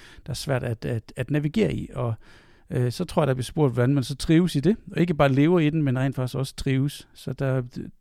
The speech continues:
d-, hvordan man, man favner det her, der altid flytter sig. Sådan tolker jeg det.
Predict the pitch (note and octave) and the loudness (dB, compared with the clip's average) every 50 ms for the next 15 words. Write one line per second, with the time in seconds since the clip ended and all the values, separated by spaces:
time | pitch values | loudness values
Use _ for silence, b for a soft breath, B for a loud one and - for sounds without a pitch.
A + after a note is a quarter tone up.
0 | - - - C#3+ C#3 D3+ D#3 D#3+ D#3 - D3 C#3+ C#3 - - D3 C3 C#3 D3 E3 | -14 -6 -2 0 2 2 2 0 -2 -2 -2 -2 -2 0 0 2 2 4 4 4
1 | D#3 C#3 - C#3+ C3+ D3 C#3+ C3+ B2+ C3 C3+ - - C3 - - C3 B2+ C3+ B2+ | 4 4 4 2 2 2 2 0 0 -2 -2 -4 -8 -8 -6 -4 -4 -4 -4 -6
2 | - - G#2 - _ _ _ _ _ - - - G3 F#3 E3 - - C#3+ C#3+ C#3 | -6 -8 -10 -10 _ _ _ _ _ -12 -2 2 2 2 2 2 0 0 0 0
3 | C3 A#2+ A2+ A2+ B2 | -2 -2 -4 -4 -6